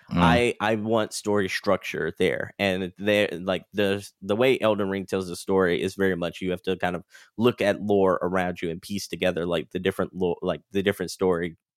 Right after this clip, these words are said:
Speaker 2: lore
Speaker 1: Yeah.
Speaker 2: pieces and
Speaker 1: Yeah.
Speaker 2: such. This is a Fable approach, though. The Lost Hero
Speaker 1: Mm.
Speaker 2: Na-, Nastagaya takes that approach to where, like, it tells the narrator and your actions actually tell a very linear story. And
Speaker 1: Wow.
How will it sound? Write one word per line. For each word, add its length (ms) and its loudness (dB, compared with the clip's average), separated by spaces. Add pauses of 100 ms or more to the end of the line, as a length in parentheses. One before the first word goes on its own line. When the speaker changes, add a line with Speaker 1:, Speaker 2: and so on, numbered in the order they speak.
(160)
Speaker 2:
lore 360 4
Speaker 1:
Yeah. 80 2
Speaker 2:
pieces 440 -8 (320)
and 160 -2
Speaker 1:
Yeah. 220 4
Speaker 2:
such. 60 -2
This 360 2 (420)
is 160 0
a 60 -2
Fable 460 0
approach, 560 -4
though. 220 -6
The 60 -6
Lost 260 2
Hero 220 6
Speaker 1:
Mm. 80 6
Speaker 2:
Na-, 140 0 (260)
Nastagaya 480 -2
takes 220 -8
that 200 2
approach 380 -2
to 80 -4
where, 160 -2
like, 260 -2 (300)
it 240 0
tells 420 2
the 320 -4
narrator 640 2
and 220 -4
your 180 -2
actions 640 -4
actually 340 -2
tell 460 2
a 80 -6
very 320 -2
linear 420 -4
story. 480 -4 (260)
And 300 0
Speaker 1:
Wow. 380 4